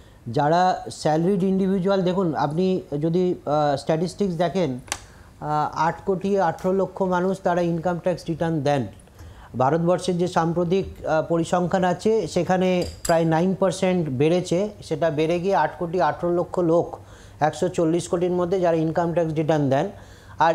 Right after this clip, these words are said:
ইনকাম ট্যাক্স রিটার্ন দেওয়া মানে ইনকাম ট্যাক্স দেওয়া নয়, অনেকের ক্ষেত্রে ট্যাক্স লায়াবিলিটি জিরো থাকে।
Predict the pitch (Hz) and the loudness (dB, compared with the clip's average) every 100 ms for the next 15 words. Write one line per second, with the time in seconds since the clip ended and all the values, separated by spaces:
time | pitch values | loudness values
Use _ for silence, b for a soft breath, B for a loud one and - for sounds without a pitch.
0 | - 208 214 226 226 240 233 233 233 190 | 0 0 2 2 2 2 2 2 2 2
1 | 175 190 202 226 220 196 196 208 214 233 | 0 0 4 4 4 6 6 6 4 2
2 | 208 196 208 208 202 185 156 175 175 175 | 2 2 2 2 2 2 2 4 4 4
3 | 180 120 98 123 151 165 185 180 185 - | 4 2 -2 -4 -2 0 -2 -2 -2 -2
4 | 180 180 175 - 185 175 180 165 143 165 | 0 0 0 0 0 2 0 0 0 2
5 | 175 139 120 | 2 0 -2